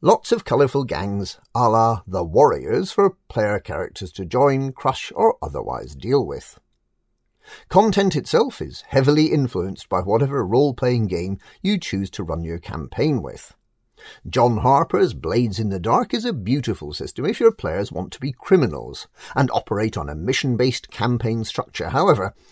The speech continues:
I'd like something a bit more old school and open-ended. Enter Chris McDowell's Into the Odd, a superb, lightweight game that draws most of its D N A from the earliest editions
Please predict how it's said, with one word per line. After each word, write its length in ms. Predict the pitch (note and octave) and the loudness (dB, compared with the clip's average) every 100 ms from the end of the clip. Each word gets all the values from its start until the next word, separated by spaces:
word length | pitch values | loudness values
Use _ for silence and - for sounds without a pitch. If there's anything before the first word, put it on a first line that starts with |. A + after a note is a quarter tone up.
| - - - | -20 -20 -6
I'd 140 | G3+ A3+ | -2 4
like 200 | G3+ G3 | 4 4
something 280 | D#3+ D#3 | 0 2
a 60 | C#3 | 2
bit 140 | - | 2
more 200 | A2+ B2 B2 | 4 2 4
old 260 | C3+ B2+ | 2 0
school 380 | - - A2 G#2+ | -4 -4 -2 0
and 160 | A#2 C3 | -2 -2
open-ended. 840 | A#2 G2 G#2 F#2 B2+ G#2+ D#2 D2 - _ _ - - - | -4 -4 -6 0 0 0 -6 -14 -18 _ _ -20 -20 2
Enter 500 | E3 F3+ F3+ F3 D#3+ _ _ | 4 6 6 4 2 _ _
Chris 320 | - D3 - | 0 0 2
McDowell's 720 | C#3 - - G2+ A2 A2+ G2+ - | -2 -2 -2 2 2 2 0 0
Into 380 | C#3 C3+ B2+ C3+ | 4 4 4 2
the 200 | B2 B2 - | 2 0 0
Odd, 460 | F#2 C#2 C#2+ - - _ _ - | 0 -2 -8 -16 -20 _ _ -10
a 100 | G2 | -8
superb, 1000 | - - C3 - - G3 F#3+ F#3+ E3 - | -8 -4 -4 -4 -2 4 6 6 4 -4
lightweight 720 | F#2+ G#2+ F#3 - D#3+ C#3 - | -2 2 0 0 0 0 0
game 360 | G#2+ G#2+ G#2 A2 - _ | -2 -2 -4 -8 -14 _
that 140 | E2+ | -10
draws 300 | E2 G#2+ G2 | -2 0 0
most 320 | F#2+ D3 B3 - | 0 -2 -2 -4
of 80 | |
its 160 | F2+ - | -8 -10
D 220 | F#2 A2+ | -6 -2
N 100 | A2+ | 0
A 240 | A#2+ C3 B2 _ | 2 2 0 _
from 220 | _ - A2 | _ -2 -2
the 160 | G2+ - | -4 0
earliest 520 | D#3 F#3+ C#3 E2+ - | 4 6 4 0 -6
editions 540 | - F#2 - G#2 G#2 | -10 -8 -8 -6 -8